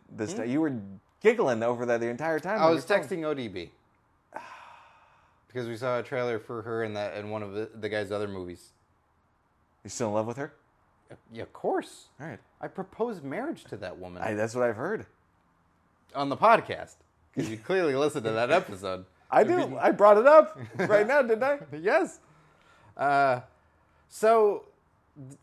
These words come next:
Speaker 2: yeah, there's, there's, there's phone calls, there's cops. Uh,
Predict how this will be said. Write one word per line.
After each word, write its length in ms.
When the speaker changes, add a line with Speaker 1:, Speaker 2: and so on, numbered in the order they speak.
Speaker 2:
yeah, 240
there's, 220
there's, 520
there's 200
phone 240
calls, 280
there's 180
cops. 680
Uh, 240